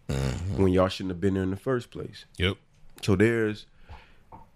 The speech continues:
Speaker 2: a negligence that should be held accountable before you even try to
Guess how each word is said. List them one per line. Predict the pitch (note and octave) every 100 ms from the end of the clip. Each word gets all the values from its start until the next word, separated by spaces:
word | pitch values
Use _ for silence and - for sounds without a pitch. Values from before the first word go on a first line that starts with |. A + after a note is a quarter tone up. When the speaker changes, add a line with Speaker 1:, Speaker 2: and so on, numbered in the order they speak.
| _ - - -
Speaker 2:
a | G2+
negligence | F2+ F#2 A#2 B2 A2+ F2 G2 F#2+ - -
that | G2 F2
should | - G#2 F2+
be | E2+ F2+ F2
held | F#2 F2+ E2+
accountable | E2+ - G#2 F2+ E2 D#2+ D#2+ F#2 - _ _ _ _ _ _ _ _ -
before | F#2 - G2
you | F#2+ G#2
even | G2 F#2+ F2+ F#2+ _ _ _ - - - - - _
try | - A#2 A#2+
to | A2 G2 D#2+